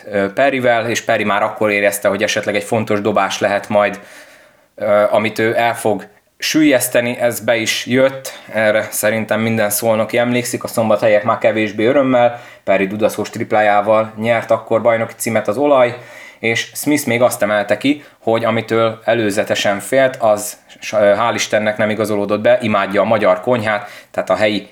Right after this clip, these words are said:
ételekkel már megbarátkozott, és ez biztos, hogy pozitívként fog neki jönni, nem lesz gond a helyi étkezésekkel. Dakarai Tuckertől megkérdezték, hogy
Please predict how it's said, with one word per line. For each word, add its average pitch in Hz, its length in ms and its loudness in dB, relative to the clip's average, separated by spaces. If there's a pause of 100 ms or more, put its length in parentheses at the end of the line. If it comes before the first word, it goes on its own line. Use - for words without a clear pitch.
ételekkel 101 640 0
már 92 180 0
megbarátkozott, 104 800 -2 (160)
és - 340 -6
ez 101 240 2
biztos, 104 480 -2
hogy 98 320 0 (120)
pozitívként 101 760 -2
fog 98 180 -4
neki 98 400 -4 (260)
jönni, 117 520 0 (120)
nem 104 240 -2
lesz 98 220 0
gond 104 320 0
a 87 80 -4
helyi 101 320 0
étkezésekkel. 95 1000 -2 (280)
Dakarai 120 440 2
Tuckertől 113 560 2
megkérdezték, 104 840 -2
hogy 101 360 0